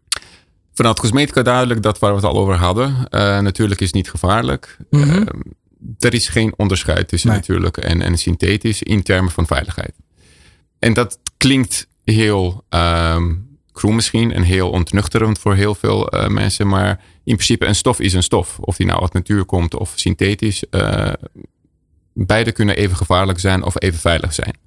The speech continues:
Speaker 2: Ja.
Speaker 1: Eh, dus laten we daar geen misverstanden over, eh, over ontstaan. Natuurlijk, eh, natuurlijk kan andere voordelen hebben.
Speaker 2: Uiteraard.
Speaker 1: Organisch, biologisch en dat soort dingen. Daar ga ik, daar gaat het niet over. Ik, ik praat echt alleen maar over veiligheid. En met
Speaker 2: Mhm.
Speaker 1: be-, betrekking tot veiligheid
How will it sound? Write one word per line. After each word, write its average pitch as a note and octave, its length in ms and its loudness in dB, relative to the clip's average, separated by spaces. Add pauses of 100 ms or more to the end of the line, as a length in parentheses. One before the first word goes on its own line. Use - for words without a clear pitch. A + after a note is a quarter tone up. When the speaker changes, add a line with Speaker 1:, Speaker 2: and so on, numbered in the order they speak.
Speaker 2:
Ja. A3+ 180 2 (640)
Speaker 1:
Eh, F#2 160 2
dus F2 140 2
laten G2 260 0
we G2 60 2
daar F#2 240 2
geen F#2 260 2
misverstanden F2 640 0
over, E2 340 0 (140)
eh, - 120 -2
over D#2+ 220 0
ontstaan. E2 500 0 (320)
Natuurlijk, G2+ 380 2
eh, - 280 0
natuurlijk F#2+ 500 2
kan F2 240 0 (320)
andere B2+ 320 2
voordelen A#2 500 2
hebben. A#2 440 0 (100)
Speaker 2:
Uiteraard. G#2 360 2
Speaker 1:
Organisch, G2 280 0
biologisch F#2+ 520 0
en F#2+ 100 0
dat F#2 160 0
soort F#2+ 120 -2
dingen. F#2+ 180 2
Daar F#2 120 0
ga F#2+ 120 0
ik, F2+ 240 0
daar F#2+ 120 2
gaat G#2 280 0
het B2+ 100 -4
niet A#2+ 140 0
over. A2+ 220 2
Ik, F#2 140 -4
ik - 180 -6
praat F2 180 0
echt - 220 -2
alleen F#2+ 260 2
maar E2+ 100 -2
over E2 220 0
veiligheid. G#2 600 0
En - 160 0
met F#2 100 2
Speaker 2:
Mhm. C3+ 80 4
Speaker 1:
be-, D#3+ 160 2
betrekking F#2+ 440 0
tot F2+ 160 -2
veiligheid F2 600 0